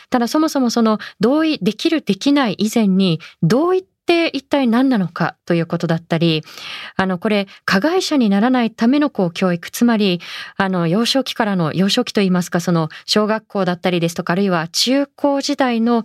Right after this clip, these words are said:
その性教育っていうことが十分なのかっていうところを問うてみると、で、まだまだこれってタブー視される風潮っ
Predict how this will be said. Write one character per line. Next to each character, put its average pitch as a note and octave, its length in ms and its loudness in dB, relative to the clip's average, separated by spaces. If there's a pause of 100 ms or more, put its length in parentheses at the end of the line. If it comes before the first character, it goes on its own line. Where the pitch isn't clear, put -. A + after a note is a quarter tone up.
そ - 180 0
の F3+ 100 2
性 C4 300 0
教 E4+ 260 0
育 E3+ 440 -4
っ - 500 -20
て A#3 80 2
い G#3 100 2
う G3 100 -2
こ G3+ 100 -2
と G#3 100 -2
が F#3 140 0
十 F#3+ 240 0
分 C#4+ 200 0
な A#3 100 2
の F#3+ 100 2
か A3 140 -2
っ A#3 60 -2
て - 260 -4
い G3 100 2
う F3 100 0
と F3 140 -4
こ G3 140 -2
ろ G#3 140 0
を F3 40 -4
問 G3 160 -2
う F#3+ 60 -2
て G#3 100 -2
み G3+ 140 2
る F3+ 100 0
と、 E3+ 320 -2 (380)
で、 G3 80 2
ま A#3+ 100 2
だ C4 80 0
ま B3 80 -2
だ A3 100 -2
こ G#3+ 120 -2
れ G#3+ 80 0
っ - 20 -8
て G#3+ 180 -4
タ F#3 160 -2
ブ A3 120 2
ー C4 40 0
視 - 160 -4
さ G3+ 140 -2
れ F#3+ 140 0
る F#3 80 0
風 F#3+ 160 0
潮 F#3 240 0
っ F3 100 -6